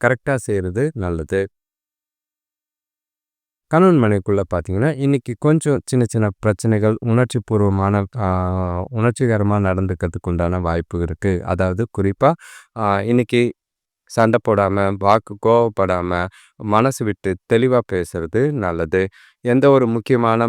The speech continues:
முடிவுகளும், சுபகாரிய நி-, நிகழ்ச்சிகளை பத்தி இன்னைக்கு பேசாம இருந்தீங்கன்னா நல்லது. இல்லைன்னா தெரி-, சின்னதா மனசுக்கு, ஆ, குழப்பமோ, இல்லைன்னா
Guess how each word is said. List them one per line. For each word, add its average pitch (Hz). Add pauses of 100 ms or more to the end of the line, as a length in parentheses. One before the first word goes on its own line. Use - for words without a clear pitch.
(100)
முடிவுகளும், 107
சுபகாரிய 107
நி-, 104
நிகழ்ச்சிகளை 98
பத்தி 90
இன்னைக்கு 90
பேசாம 90
இருந்தீங்கன்னா 85 (100)
நல்லது. 87 (360)
இல்லைன்னா 120 (180)
தெரி-, 113 (180)
சின்னதா 127
மனசுக்கு, 110 (600)
ஆ, 92 (120)
குழப்பமோ, 110
இல்லைன்னா 107